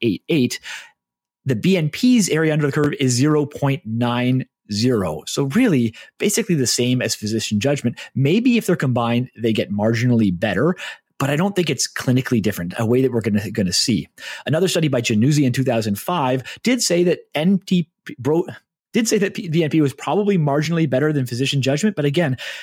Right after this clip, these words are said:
the, the numbers are so small that it might be statistically significant, but I'm not sure that it's clinically significant.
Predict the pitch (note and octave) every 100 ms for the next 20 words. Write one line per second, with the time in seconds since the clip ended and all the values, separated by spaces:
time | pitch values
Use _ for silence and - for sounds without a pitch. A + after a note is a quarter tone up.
0 | - - D#3 D3 C#3+ C3+ - C3 D#3 F#3
1 | G3 C#3 A2+ - D#3 - C#3+ C3 G#2+ G#2
2 | C3+ E3+ D3 G2+ - G3 - - A2+ A2
3 | A2 A2 G2+ G#2+ - - _ A2+ A#2+ C#3
4 | C#3+ - B2 A#2 A2+ - - _ - -
5 | A2 G#2+ G2+ F#2+ F2+ F2 F2 D2 C#2+